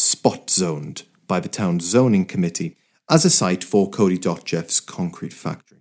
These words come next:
Marvin and local residents were up in arms about the noise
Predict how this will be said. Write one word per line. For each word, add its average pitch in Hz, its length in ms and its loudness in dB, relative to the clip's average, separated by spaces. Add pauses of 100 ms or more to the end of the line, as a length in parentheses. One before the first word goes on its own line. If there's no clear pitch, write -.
(120)
Marvin 123 380 4
and 90 260 0
local 101 260 4
residents 85 560 -4
were 85 300 -2 (180)
up 120 160 0
in 98 80 2
arms 73 540 -6
about - 220 -4
the 80 80 -8
noise 95 560 -2